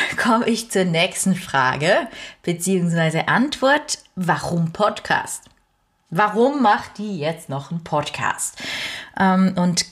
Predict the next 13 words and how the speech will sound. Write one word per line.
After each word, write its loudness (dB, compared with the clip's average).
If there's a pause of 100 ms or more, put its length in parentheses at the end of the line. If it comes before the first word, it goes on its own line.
(380)
lange 2
Rede, 2
kurzer -2
Sinn 2
oder 2 (120)
umgekehrt, 0
wie 2
man 4
sagt, 0 (500)
ich -2 (240)
hatte 0 (200)
einfach 0
schon -2